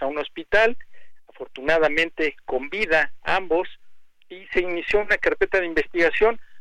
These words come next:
por la que la Fiscalía está ofreciendo hasta dos millones de pesos por cuatro sujetos involucrados en los hechos que te narro de los primeros días de diciembre. De estos no se han podido relacionar y estamos a la espera de mayor información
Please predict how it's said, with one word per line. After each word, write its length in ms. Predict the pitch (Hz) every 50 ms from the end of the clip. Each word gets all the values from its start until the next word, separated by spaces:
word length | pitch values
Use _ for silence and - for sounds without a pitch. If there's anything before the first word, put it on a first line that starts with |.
| - - -
por 180 | - 190 190 180
la 100 | 180 180
que 220 | 170 - - 202
la 160 | 196 190 180 -
Fiscalía 640 | - - 196 - - - - 165 160 170 - 185
está 180 | 170 - - 190
ofreciendo 680 | 180 - - 139 131 - - 175 170 175 170 175 175 175 - - - - - - -
hasta 380 | - 139 - - - - 123
dos 280 | 113 - - 208 214 -
millones 440 | 175 156 139 - 180 196 196 175 131
de 80 | 131
pesos 400 | - - - 165 160 - 196 175 - -
por 200 | - 214 - - -
cuatro 420 | - 185 202 208 - - - - -
sujetos 540 | - - - - - 180 - - - 175 - - - -
involucrados 960 | 151 135 131 127 127 127 123 123 123 - - 170 165 165 165 165 185 175 - - - - - - - - - -
en 140 | 147 143
los 120 | 139 139 - -
hechos 280 | 165 - - 175 151 -
que 100 | - -
te 140 | - 135
narro 320 | 127 143 156 165 165 170 180 - - -
de 120 | - 190
los 160 | 202 185 156 -
primeros 420 | - - 135 143 147 151 143 127
días 220 | - 143 147 143 131
de 100 | 143 151
diciembre. 540 | 143 135 - - 202 208 208 190 170 147 - - - - - - - -
De 160 | - - 165
estos 340 | 185 185 - - - 185 170
no 120 | 170 180 165 -
se 60 | -
han 100 | 180 170
podido 340 | - - 160 165 170 170 165
relacionar 640 | 147 151 147 151 151 - - 190 196 220 226 226 - - - - - - -
y 60 | 135
estamos 340 | 123 - 170 165 165 - -
a 60 | 123
la 80 | 117
espera 340 | 117 - - - 170 160 151
de 100 | 139 139
mayor 340 | 131 127 120 - 156 156 151
información 600 | 147 - - 139 127 127 123 - - 160 165 165